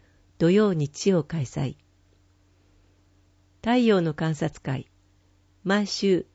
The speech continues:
土曜日曜祝日。天体観望会、毎週土曜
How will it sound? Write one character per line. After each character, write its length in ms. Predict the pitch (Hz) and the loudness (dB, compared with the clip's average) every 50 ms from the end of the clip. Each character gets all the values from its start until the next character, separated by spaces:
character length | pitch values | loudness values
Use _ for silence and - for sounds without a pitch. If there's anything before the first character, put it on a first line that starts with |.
| _ - | _ -6
土 160 | 156 175 202 | -2 2 2
曜 220 | 226 233 214 185 | 4 4 2 2
日 360 | 156 147 151 147 - - - 190 | 0 -2 -4 -6 -8 -2 0 0
曜 120 | 156 131 | 0 0
祝 240 | 127 - - - 147 | -4 -8 -8 -6 -4
日。 400 | 139 143 139 _ - 131 123 - _ _ _ - _ _ _ _ _ _ _ _ _ _ _ _ _ _ _ _ _ _ _ _ _ _ _ _ _ _ _ _ - | -4 -4 -8 _ -8 -8 -8 -8 _ _ _ -20 _ _ _ _ _ _ _ _ _ _ _ _ _ _ _ _ _ _ _ _ _ _ _ _ _ _ _ _ -4
天 200 | - 220 226 220 | -2 -2 -2 0
体 220 | - 233 220 214 | 0 0 0 0
観 260 | - 208 208 208 202 | 0 -2 0 0 2
望 180 | 190 202 190 175 | 2 2 2 0
会、 300 | - - 131 127 123 - _ _ _ _ _ _ _ _ _ _ _ _ _ _ _ _ _ _ _ _ - | 0 -4 -6 -6 -8 -12 _ _ _ _ _ _ _ _ _ _ _ _ _ _ _ _ _ _ _ _ -4
毎 200 | 190 196 208 202 | -2 -2 -2 -2
週 300 | - - - 202 190 165 | -2 -2 0 0 2 2
土 140 | 175 180 | 2 2
曜 320 | 185 190 185 165 143 127 | 2 2 2 0 -2 -4